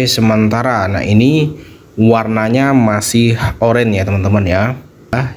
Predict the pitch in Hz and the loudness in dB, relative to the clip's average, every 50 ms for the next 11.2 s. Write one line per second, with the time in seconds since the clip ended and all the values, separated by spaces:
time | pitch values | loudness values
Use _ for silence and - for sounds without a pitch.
0 | - - - - - - - - - - 123 135 139 185 190 - - - 131 127 | -14 -18 -18 -18 -16 -16 -16 -10 -2 -2 0 0 0 0 -2 -2 -4 -4 -6 -2
1 | - 139 135 139 - 110 113 110 110 107 117 - - 151 170 156 120 98 101 104 | 0 0 0 0 0 -2 0 0 -2 -2 -2 -2 -2 -2 0 0 0 2 2 2
2 | 110 107 107 104 107 107 104 110 113 107 107 101 - - 120 123 131 131 131 127 | 0 0 0 0 -2 -2 0 0 0 0 0 0 -2 -2 -2 0 0 0 0 0
3 | - 120 107 101 98 95 98 107 104 104 104 - - - - 101 101 - - 107 | 0 0 2 2 2 2 2 2 2 0 0 -4 -6 -4 -4 -2 -2 0 0 0
4 | 104 104 - 107 110 107 117 135 156 147 113 101 101 101 101 - - 101 104 104 | 0 2 2 2 2 4 4 4 4 4 2 0 -4 -4 -4 -4 -2 0 0 0
5 | 104 101 - 123 139 127 101 95 98 120 120 - - - - - - - - - | 0 -2 -2 -4 -4 -2 -2 -2 -4 -4 -8 -12 -18 -20 -20 -20 -20 -20 -20 -20
6 | - - - 98 - 101 101 104 120 - - 127 147 143 127 110 107 117 135 151 | -10 -6 -6 -4 0 0 0 0 0 -2 -2 0 0 2 2 2 0 0 0 -2
7 | 151 - - - - - - - - - - - - - - - - - - - | -4 -6 -10 -14 -14 -14 -14 -14 -14 -14 -16 -18 -18 -18 -16 -16 -16 -14 -6 -2
8 | - 135 156 180 370 190 180 160 139 127 117 117 - 107 - 98 98 101 110 131 | 0 2 2 2 4 4 2 2 2 2 2 0 0 0 0 0 0 0 0 -2
9 | 147 160 151 120 117 123 127 127 123 127 139 165 185 175 127 123 123 123 135 143 | -2 -2 0 2 2 4 4 2 2 2 2 2 2 0 -2 -2 0 0 0 0
10 | 143 135 117 110 104 - - 127 127 131 131 123 117 110 107 104 107 107 110 120 | 0 0 0 0 -2 -2 0 2 2 2 2 2 2 2 4 4 4 4 4 4
11 | 127 127 123 | 4 2 0